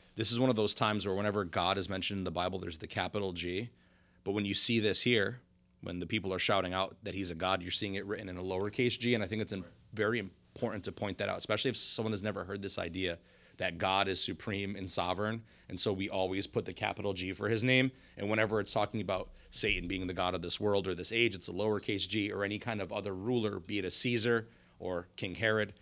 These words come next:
it's always a lowercase g. Mm. <clears throat> But I'll continue on. But the pe-, but the people began to call out loudly, "The voice of a god and not of a man." And immediately an angel of the Lord struck him down because he did not give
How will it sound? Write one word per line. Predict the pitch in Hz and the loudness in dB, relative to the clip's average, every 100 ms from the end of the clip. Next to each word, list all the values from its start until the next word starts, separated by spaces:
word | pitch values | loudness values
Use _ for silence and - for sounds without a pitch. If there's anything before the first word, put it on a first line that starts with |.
| - | -16
it's | - | -2
always | 107 107 | 2 2
a | 101 | 0
lowercase | 98 104 98 87 101 - | 0 0 -2 -4 -8 -10
g. | 95 98 98 - - - - - - - - - - | -10 -10 -12 -16 -20 -18 -18 -18 -20 -20 -20 -16 4
Mm. | - - | 6 6
<clears throat> | |
But | - | 4
I'll | 104 | 2
continue | 101 110 117 104 | 4 4 4 6
on. | 95 92 - - - - - - - | 4 2 -2 -16 -20 -20 -20 -14 0
But | 113 | 2
the | 117 | 2
pe-, | 120 - | 0 -4
but | 120 107 | 0 0
the | 98 | 2
people | 135 143 175 | 4 4 6
began | 160 127 127 120 | 6 8 8 6
to | 95 | 2
call | - 104 101 | 4 6 8
out | 104 98 | 6 6
loudly, | 98 98 87 82 - - - | 4 4 2 -6 -10 -20 -2
"The | 104 | 2
voice | 113 147 165 | 6 8 8
of | 170 | 8
a | 156 | 6
god | 135 131 131 | 6 6 6
and | 104 101 | 4 4
not | 98 | 4
of | 104 | 4
a | 104 | 4
man." | 98 95 90 90 90 | 2 2 0 -6 -6
And | 110 | -2
immediately | 101 101 127 143 135 147 147 143 - - _ - | 2 6 8 8 6 4 2 0 -10 -20 _ -8
an | 110 | -4
angel | 117 120 131 135 139 | 4 6 6 6 6
of | 117 98 | 4 2
the | |
Lord | 101 104 113 117 | 4 6 8 6
struck | 98 - - 113 127 - | 6 4 6 4 4 2
him | 143 | 2
down | 120 101 90 92 - - - - | 4 4 2 -2 -10 -18 -20 -4
because | 110 104 110 | 0 2 2
he | 110 | 2
did | 95 92 | 2 0
not | 95 104 123 117 | 4 6 6 2
give | 117 113 110 | 2 2 0